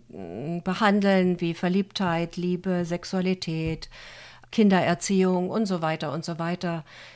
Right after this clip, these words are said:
konnte ich immer die Zwischentexte verfassen und einordnen. Also was sagt die, was sagt die Paartherapeutin dazu über das, was die beiden da so an Problemen haben oder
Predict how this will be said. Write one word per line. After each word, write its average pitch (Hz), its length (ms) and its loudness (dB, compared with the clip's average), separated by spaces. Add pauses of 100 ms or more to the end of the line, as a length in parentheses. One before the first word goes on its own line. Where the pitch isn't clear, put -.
konnte 185 300 2
ich 185 100 -4
immer 180 240 0
die 175 140 -6
Zwischentexte 175 960 -2
verfassen 185 760 -2
und - 520 -4
einordnen. 175 880 0
Also 165 300 -4
was 170 180 0
sagt 175 220 -4
die, 165 240 -2 (320)
was - 260 -2
sagt 180 240 0
die 185 60 2
Paartherapeutin 180 1080 0
dazu 185 540 0
über 165 200 -4
das, 180 320 0
was 165 200 -2
die 170 80 -4
beiden 165 480 -2
da 156 160 0
so 165 180 -4
an 156 160 -2
Problemen 165 800 -4
haben 170 400 -2
oder 160 260 -4